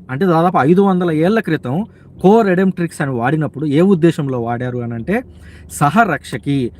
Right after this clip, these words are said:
యేసుక్రీస్తుతో పాటు రక్షణ ప్రణాళికలో కడసి-, కలసి నడిచినటువంటి వ్యక్తి. అంటే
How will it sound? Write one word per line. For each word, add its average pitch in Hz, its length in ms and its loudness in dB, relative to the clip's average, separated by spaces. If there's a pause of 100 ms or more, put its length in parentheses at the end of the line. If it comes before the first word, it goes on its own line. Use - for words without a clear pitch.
(220)
యేసుక్రీస్తుతో 196 880 2
పాటు 151 500 0
రక్షణ 196 420 -2
ప్రణాళికలో 147 880 0 (140)
కడసి-, 190 460 2
కలసి 185 300 0
నడిచినటువంటి 160 720 0
వ్యక్తి. 123 500 -4 (420)
అంటే 185 320 2